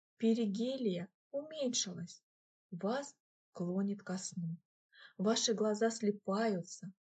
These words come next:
Ход болезни временно прерван. Теперь вы спите". В изложении у Генри читать про народных целителей смешно, не правда ли?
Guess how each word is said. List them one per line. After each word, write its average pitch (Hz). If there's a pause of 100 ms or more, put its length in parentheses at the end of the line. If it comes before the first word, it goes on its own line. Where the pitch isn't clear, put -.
(140)
Ход 208
болезни 190
временно 185
прерван. 175 (340)
Теперь 311
вы 240
спите". - (1160)
В 175
изложении 190
у 185
Генри 220
читать 190
про 175
народных 180
целителей 190
смешно, 185
не 165
правда 233
ли? 170